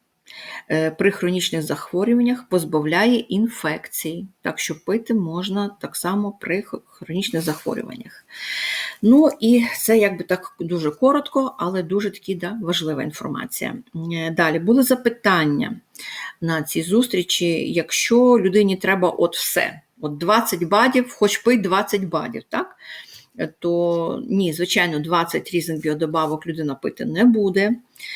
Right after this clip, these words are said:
Е, насамперед береться саме важливе на дану ситуацію з нашим здоров'ям.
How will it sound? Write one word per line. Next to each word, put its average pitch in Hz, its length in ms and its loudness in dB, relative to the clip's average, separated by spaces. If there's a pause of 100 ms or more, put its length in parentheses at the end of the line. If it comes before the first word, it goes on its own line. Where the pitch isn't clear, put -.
(240)
Е, 156 260 0
насамперед 185 840 2
береться 180 500 0
саме 190 500 2
важливе 156 640 0
на 208 140 4
дану 165 460 0
ситуацію 220 840 -2
з 226 120 -6
нашим 180 460 -2
здоров'ям. 156 640 -4